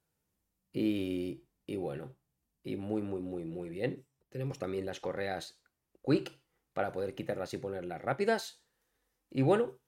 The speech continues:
pues nada, y el aspecto de la muñeca, pues... a ver cómo queda. Que queda esto muy grande aquí. Bueno, queda grande, es grandote,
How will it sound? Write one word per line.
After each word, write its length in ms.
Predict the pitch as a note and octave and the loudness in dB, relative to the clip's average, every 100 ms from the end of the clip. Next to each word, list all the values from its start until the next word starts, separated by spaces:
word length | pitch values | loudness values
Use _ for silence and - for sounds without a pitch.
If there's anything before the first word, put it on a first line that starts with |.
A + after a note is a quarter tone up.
| _ | _
pues 140 | A2 | 2
nada, 380 | B2+ C3+ - - | 4 4 2 -6
y 140 | - G#2 | -2 0
el 80 | G2+ | 0
aspecto 340 | - A#2 A#2 | -2 2 4
de 40 | |
la 60 | A2 | 4
muñeca, 360 | A2 A#2+ B2 D3 | 4 2 0 0
pues... 480 | B2+ F2+ - - - - - - _ _ _ - - - - | 2 2 0 -8 -12 -20 -20 -20 _ _ _ -14 -14 -16 -18
a 100 | - | -10
ver 200 | - - _ - | -10 -10 _ -20
cómo 200 | - C#3 | -12 -10
queda. 260 | - - - _ _ _ _ _ _ _ _ - | -8 -8 -10 _ _ _ _ _ _ _ _ -14
Que 100 | C3 | -8
queda 160 | - | -8
esto 160 | - - | -8 -10
muy 140 | - | -8
grande 220 | - - - | -10 -12 -12
aquí. 280 | - - _ _ _ | -10 -10 _ _ _
Bueno, 280 | G#2+ - - _ _ - - - _ _ _ _ _ _ _ _ _ - | -6 -6 -10 _ _ -20 -20 -20 _ _ _ _ _ _ _ _ _ 2
queda 180 | C3 C#3 | 6 8
grande, 460 | D3+ D3 C#3 - - _ _ _ _ - | 6 6 4 0 -12 _ _ _ _ -10
es 100 | A#2+ | 4
grandote, 580 | D3 B2+ D3 C3+ C3 | 6 8 6 4 0